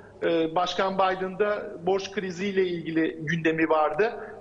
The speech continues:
Şu anda Beyaz Saray'ın bir gündemi Cumhurbaşkanı Erdoğan'ı arayacak, kutlama mesajı ve ardından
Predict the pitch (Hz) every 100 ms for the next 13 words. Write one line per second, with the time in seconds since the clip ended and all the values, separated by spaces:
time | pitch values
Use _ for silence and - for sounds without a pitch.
0 | - - 208 196 190 196 196 - 202 196
1 | 190 196 180 196 185 180 160 - 165 185
2 | 180 180 - 175 165 180 180 196 196 202
3 | 185 196 196 202 202 - - - 175 185
4 | 185 185 190 180 196 175 180 180 202 202
5 | 202